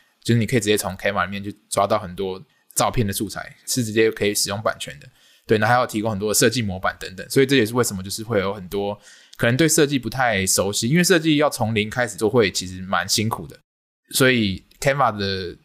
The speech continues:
一个方式就是说提供一些很，很快速上手的模板，你可以透过这个模板做一个基础，然后赶快去，可以去做一些调整这样子。对，那我觉得它比较像是一个一站式的这个创意工作站的感觉，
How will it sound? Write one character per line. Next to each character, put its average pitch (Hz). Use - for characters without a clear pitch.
一 120
个 113
方 117
式 120
就 113
是 113
说 110
提 104
供 113
一 120
些 113
很， 127
很 -
快 160
速 147
上 135
手 117
的 92
模 95
板， 101
你 95
可 123
以 110
透 117
过 110
这 110
个 104
模 95
板 95
做 104
一 -
个 98
基 101
础， -
然 95
后 -
赶 90
快 95
去， 101
可 147
以 -
去 127
做 127
一 117
些 113
调 90
整 -
这 -
样 92
子。 -
对， -
那 143
我 110
觉 147
得 156
它 151
比 -
较 113
像 113
是 104
一 101
个 95
一 104
站 104
式 110
的 87
这 95
个 82
创 104
意 98
工 98
作 104
站 87
的 -
感 85
觉， -